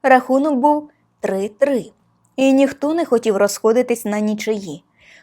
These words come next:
Команди грали до переможного гола.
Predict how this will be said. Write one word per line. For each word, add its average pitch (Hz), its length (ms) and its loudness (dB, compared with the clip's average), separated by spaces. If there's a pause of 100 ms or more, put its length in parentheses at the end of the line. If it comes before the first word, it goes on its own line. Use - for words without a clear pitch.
(100)
Команди 269 480 4
грали 247 360 2
до 220 200 0
переможного 214 680 -2
гола. 226 440 -4